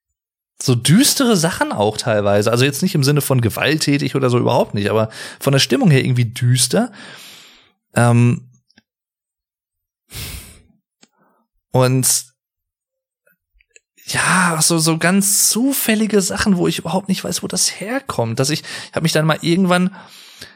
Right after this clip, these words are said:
da weiß ich noch, das war vor zwei Wochen oder so,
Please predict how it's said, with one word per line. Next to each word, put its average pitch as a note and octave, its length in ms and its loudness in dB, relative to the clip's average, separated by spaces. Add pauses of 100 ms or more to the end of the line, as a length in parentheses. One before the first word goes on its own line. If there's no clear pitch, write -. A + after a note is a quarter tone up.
da C3 140 0
weiß D#3+ 200 2
ich E3 100 -2
noch, E3+ 160 2
das C#3+ 220 -2
war D3+ 160 4
vor D3 540 0
zwei - 280 0
Wochen C4+ 220 -2
oder B2+ 240 4
so, C3+ 320 2